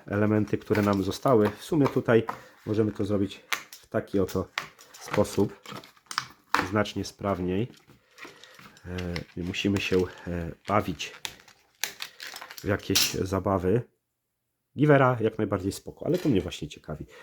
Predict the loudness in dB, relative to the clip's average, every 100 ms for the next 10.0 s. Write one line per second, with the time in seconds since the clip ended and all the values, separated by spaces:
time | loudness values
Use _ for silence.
0 | -20 _ -8 0 2 4 4 4 4 4
1 | 4 0 0 4 4 0 -6 -6 -4 -4
2 | -2 -2 0 0 -2 -2 0 -2 -6 _
3 | -20 _ -10 -4 -4 -2 0 4 4 4
4 | 0 -6 -2 2 2 0 _ -10 -6 -4
5 | -6 -10 -20 -16 2 4 4 0 0 2
6 | 2 2 0 0 -2 -12 -8 -6 -6 -12
7 | _ -20 _ _ _ _ -18 -12 -4 0
8 | 0 -2 -2 -2 -2 -8 -6 -2 -2 0
9 | 2 2 2 0 -2 -2 -2 -2 -8 -16